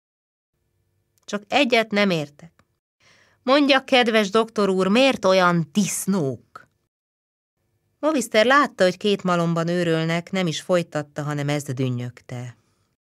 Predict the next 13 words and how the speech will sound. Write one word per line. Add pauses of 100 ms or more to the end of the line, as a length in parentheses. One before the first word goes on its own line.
(340)
Persze,
persze. (400)
Szóval,
amint
mondtam, (120)
tíz-tizenöt
csöppet. (1500)
Viziné
utána
pillantott,
kimeresztve
a
szemét.